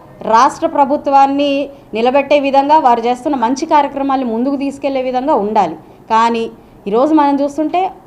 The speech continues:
ఒక కామన్ మ్యాన్ సచివాలయానికి వెళ్తుంటే ఇక్కడేం పనులు జరగవు, ఇక్కడే పని కాదు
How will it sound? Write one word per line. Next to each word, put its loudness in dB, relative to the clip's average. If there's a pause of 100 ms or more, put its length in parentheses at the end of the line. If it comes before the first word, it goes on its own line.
(200)
ఒక -6
కామన్ 4
మ్యాన్ 2
సచివాలయానికి 0
వెళ్తుంటే -2 (580)
ఇక్కడేం 0
పనులు 2
జరగవు, 2 (540)
ఇక్కడే -2
పని -2
కాదు 2